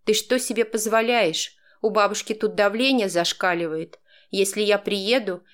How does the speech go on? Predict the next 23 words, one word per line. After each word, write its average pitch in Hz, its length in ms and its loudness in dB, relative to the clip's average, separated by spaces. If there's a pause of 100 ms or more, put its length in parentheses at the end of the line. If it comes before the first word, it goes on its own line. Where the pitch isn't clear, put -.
(120)
и 214 100 -2
тебя 214 280 0
не 214 140 2
будет 208 400 0
у 220 40 4
Кати, 190 520 -2 (360)
можешь 240 420 2
забыть 240 360 0
дорогу 196 420 2
домой». 175 560 0 (760)
Прочитав 214 600 -2
её 196 200 0
С - 120 -8
М 180 160 -4
С, 247 320 -4 (500)
у 233 100 0
меня 262 240 2
всё 254 220 0
внутри 240 420 0
стянуло 214 500 -2
в 214 80 -10
болезненный 190 640 -2
жгут. 185 500 -10